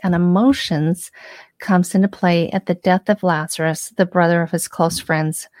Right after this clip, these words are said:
Mary and Martha. Or upon returning from a journey he had been on, he is met with Martha and her sorrow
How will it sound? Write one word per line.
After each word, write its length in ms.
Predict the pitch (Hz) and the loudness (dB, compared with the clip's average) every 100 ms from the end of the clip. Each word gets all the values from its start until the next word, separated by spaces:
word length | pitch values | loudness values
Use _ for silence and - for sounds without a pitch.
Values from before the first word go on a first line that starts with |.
| - - _ | -20 -20 _
Mary 400 | 185 170 151 151 - | 2 2 2 -2 -2
and 120 | 156 | -2
Martha. 560 | 143 147 - - - - _ _ _ _ - - _ _ | -2 -4 -4 -6 -6 -10 _ _ _ _ -20 -20 _ _
Or 160 | 180 175 | -4 0
upon 520 | 196 - - 190 196 196 | -2 -2 0 2 4 4
returning 520 | 190 - 214 220 233 | 2 0 2 4 4
from 180 | 269 269 | 4 4
a 60 | |
journey 340 | 240 175 156 160 | 4 2 2 0
he 160 | 175 | 0
had 120 | 160 | -4
been 200 | 165 151 | -2 -2
on, 260 | 147 147 151 | -2 -2 -2
he 400 | 156 - 196 185 - | -6 -2 0 2 0
is 200 | 180 180 | -2 0
met 240 | 170 - | -2 -2
with 160 | 196 - | -4 -2
Martha 560 | 165 156 - 151 156 - - - - - | 0 -2 -2 -4 -4 -6 -18 -20 -20 -8
and 280 | 180 180 214 | 2 4 4
her 140 | - 175 | 2 -2
sorrow 600 | - - 82 - - | -2 -4 -2 0 -2